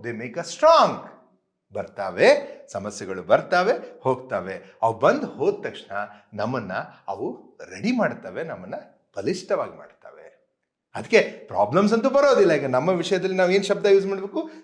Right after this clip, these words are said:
ಸಿಚುವೇಶನ್ಸ್ ಬರ್ತಾವೆ, ಸಿಚುವೇಶನ್ಸ್ ಹೋಗ್ತಾವೆ, but ಬಂದು ಹೋಗೋದ್ರಲ್ಲೇ ನಮ್ಮನ್ನ ರೆಡಿ ಮಾಡ್ತೇವೆ. So ಈಗ ಏನಪ್ಪ ಅದರಿಂದ ಬಹಳ ತಾತ್ಪರ್ಯ ಏನಂದ್ರೆ, ಭಗವಂತ, ಹ್ಮ್, ನಮಗೆ ಈ ಸಿಚುವೇಶನ್ ಅಲ್ಲಿ ಎದಕ್ಕೆ ಹಾಕ್ತಾನೆ ಅಂತಂದ್ರೆ,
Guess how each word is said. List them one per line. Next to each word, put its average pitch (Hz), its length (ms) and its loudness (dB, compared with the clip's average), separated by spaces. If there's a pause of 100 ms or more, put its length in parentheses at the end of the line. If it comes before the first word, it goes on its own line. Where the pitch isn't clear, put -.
(120)
ಸಿಚುವೇಶನ್ಸ್ 247 720 4
ಬರ್ತಾವೆ, 110 580 2
ಸಿಚುವೇಶನ್ಸ್ - 680 -14
ಹೋಗ್ತಾವೆ, 139 920 -2
but 160 160 0 (320)
ಬಂದು 330 320 8
ಹೋಗೋದ್ರಲ್ಲೇ 170 880 2
ನಮ್ಮನ್ನ 95 340 -10
ರೆಡಿ 123 200 -6
ಮಾಡ್ತೇವೆ. 87 560 -18
So 101 220 -12
ಈಗ 92 140 -14
ಏನಪ್ಪ 269 380 0
ಅದರಿಂದ 151 440 -2
ಬಹಳ 113 320 0
ತಾತ್ಪರ್ಯ 220 460 -2
ಏನಂದ್ರೆ, 110 500 -2 (440)
ಭಗವಂತ, 247 560 2 (1000)
ಹ್ಮ್, 180 300 -6 (280)
ನಮಗೆ 180 340 -6
ಈ 135 320 -10
ಸಿಚುವೇಶನ್ 208 680 0
ಅಲ್ಲಿ 139 160 -4
ಎದಕ್ಕೆ 185 280 -8
ಹಾಕ್ತಾನೆ 139 440 -4
ಅಂತಂದ್ರೆ, 82 1000 -8